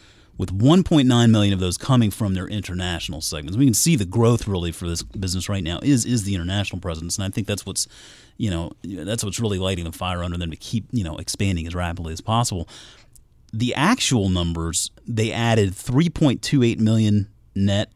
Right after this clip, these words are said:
subscribers, with two point three seven million of those coming from international. That's two point three seven versus one point nine. So they exceeded those subscriber numbers in every measure. And,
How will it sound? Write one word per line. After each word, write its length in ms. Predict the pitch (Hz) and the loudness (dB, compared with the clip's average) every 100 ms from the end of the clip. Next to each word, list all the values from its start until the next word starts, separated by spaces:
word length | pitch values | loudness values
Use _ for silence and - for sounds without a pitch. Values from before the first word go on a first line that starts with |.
| - | -12
subscribers, 640 | - 226 - 92 85 82 - - _ | -8 -4 -2 -2 -4 -6 -10 -18 _
with 220 | 113 - | -4 -4
two 240 | - - 240 | 0 4 6
point 260 | - 151 | 6 2
three 320 | - 127 143 147 | 2 4 4 4
seven 400 | - 101 90 85 | 4 4 4 2
million 420 | 82 80 78 71 | 0 -2 -4 -6
of 140 | - 85 | -8 -4
those 320 | 87 82 - | -2 -2 -4
coming 320 | - 110 90 | -2 0 0
from 200 | - 90 | -2 -2
international. 520 | 85 78 76 71 78 | -2 -4 -6 -8 -8
That's 100 | 92 | -6
two 160 | - 180 | 0 0
point 220 | - 147 | 2 2
three 100 | 160 | 2
seven 400 | 139 135 117 117 - | 2 2 2 -2 -6
versus 540 | 98 92 127 127 104 90 | -8 2 2 2 -2 -2
one 240 | 110 113 | 2 2
point 220 | - 92 | 2 0
nine. 180 | 85 80 | 0 0
So 180 | - 113 - - | 0 -2 -6 -2
they 180 | 151 151 | 4 4
exceeded 420 | - - 156 131 | 4 2 4 4
those 120 | 110 | 2
subscriber 400 | 104 - 110 101 | 0 -2 0 2
numbers 300 | 95 95 85 | 2 0 -2
in 300 | - 120 110 | -2 -2 0
every 300 | 110 131 113 | 2 2 4
measure. 420 | 98 87 82 80 - | 2 0 -4 -6 -4
And, 160 | 110 | -4